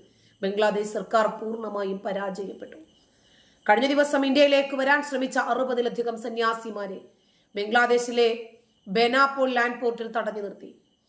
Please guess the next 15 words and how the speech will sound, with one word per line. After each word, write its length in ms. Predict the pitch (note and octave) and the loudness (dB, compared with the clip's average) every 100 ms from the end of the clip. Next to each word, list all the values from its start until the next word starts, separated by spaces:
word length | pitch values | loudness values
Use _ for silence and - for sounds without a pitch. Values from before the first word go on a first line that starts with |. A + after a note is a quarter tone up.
| _ _ _ _ _ | _ _ _ _ _
ബംഗ്ലാദേശിൽ 580 | G3+ G#3+ A#3+ A#3 A#3+ A#3+ | -2 2 4 4 0 -2
ന്യൂനപക്ഷങ്ങൾക്കെതിരെ 920 | A#3 B3 A#3+ - A#3 A#3+ A#3+ A#3 A#3+ | -4 -2 -2 -4 -2 -2 0 -2 0
അതിക്രമങ്ങൾ 600 | B3+ B3 C4 C4 B3 A#3 | -2 -2 -4 -4 -2 -2
വർദ്ധിച്ചതിന് 560 | A#3 A3+ A3 G3+ B3 A#3 | 0 0 -2 -8 -6 -6
പിന്നാലെ 540 | A#3+ A#3 A#3+ A#3+ G3 - - _ _ _ | -6 0 2 2 0 -6 -18 _ _ _
ഇന്ത്യയിൽ 520 | G#3 A3 A#3+ A#3+ A#3 F#3 | -10 -4 2 2 2 -4
വിസ 240 | A3+ B3 | -4 -2
നിയന്ത്രണങ്ങൾ 640 | A#3 A#3 A#3 A3+ A3 A3 | -2 0 -2 -4 -4 -4
കർശനമാക്കി. 840 | G#3 A3 - G#3 G3+ F3 - - _ _ _ _ _ _ _ - | -6 -8 -10 -12 -12 -14 -16 -20 _ _ _ _ _ _ _ -2
മുൻ 160 | A3 | 0
പ്രധാനമന്ത്രി 680 | A#3 A#3 A3+ C4 C4 C4 B3+ | 2 4 4 4 4 2 0
ഷെയ്ഖ് 300 | B3+ C4 C4 | 0 -2 -2
ഹസീനയെ 460 | B3+ G#3+ C4 B3+ B3+ | -2 0 0 2 0
പുറത്താക്കിയതിനു 640 | B3 B3 B3+ B3+ C4 B3+ | 0 0 0 0 -2 -2
ശേഷം 400 | B3 A#3 C4+ C4+ | -2 -2 -4 -8